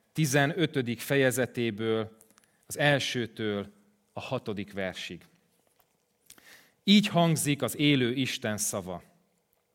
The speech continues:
Ezek után, az események után így szólt az Úr Abrámhoz látomásban. "Ne félj, Abrám, én vagyok a pajzsod. Jutalmad igen bőséges."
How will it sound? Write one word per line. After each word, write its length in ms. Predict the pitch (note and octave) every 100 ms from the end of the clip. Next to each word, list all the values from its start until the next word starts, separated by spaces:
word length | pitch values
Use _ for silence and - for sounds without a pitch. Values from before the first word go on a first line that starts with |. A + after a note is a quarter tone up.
| _ _ _ _ _ _ _ _ - - - _ _
Ezek 300 | E3 E3+ E3
után, 340 | F3 F3 E3 E3
az 140 | D3
események 680 | E3 D#3 D3 C#3 C3+ C3 -
után 520 | D#3 E3 D#3 D#3 E3
így 220 | F3 D#3
szólt 420 | - - C#3 C3 B2
az 120 | -
Úr 320 | D3+ C3+ C#3
Abrámhoz 760 | C3+ C#3 C#3+ C#3 C3+ A#2 A#2+ G#2+
látomásban. 880 | A2 F#2+ G#2 F#2+ F2+ E2+ F2 E2+ E2+ _ _ _ _ _ _ _ _ _ _ _ -
"Ne 200 | C3+ E3
félj, 380 | E3 A2+ G#2+ A2
Abrám, 540 | A2 G#2 G2 F#2 E2+ D#2+ _ _ _ _ _ _ _ _ _
én 260 | E3+ E3 C3+
vagyok 460 | A2 G#2+ A2 G2+
a 80 | G#2+
pajzsod. 640 | - G2+ F#2 E2 F2 E2 - _ _ _ _ _ _ _ -
Jutalmad 840 | B2+ C#3 D3+ C#3+ C#3+ C#3 C#3 - -
igen 420 | C3 A2 G2+ F#2
bőséges." 840 | F2+ F2+ - F#2 E2+ E2+ - -